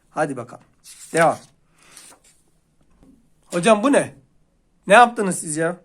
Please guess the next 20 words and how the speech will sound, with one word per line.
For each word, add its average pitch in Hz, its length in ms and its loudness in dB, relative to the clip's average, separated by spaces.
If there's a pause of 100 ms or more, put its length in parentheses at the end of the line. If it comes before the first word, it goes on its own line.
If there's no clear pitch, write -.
(280)
Ne 170 120 -6
güzel 165 320 -4
gidiyorduk. 165 480 -10 (280)
Bu 185 100 -4
neyin 262 260 0
nesi? - 280 -4 (800)
Kardeş, 156 600 -8 (200)
bu 143 100 -8
ney 160 200 0
biliyor 165 220 -4
musun? - 280 -12 (520)
Bununla 147 300 -6
sen 143 280 -6
bir 139 100 -12
tanış. - 440 -10 (180)
Bu 277 400 2 (920)
yeni 139 280 -8
nesil 127 240 -6
soru - 280 -14
kardeşim. - 520 -16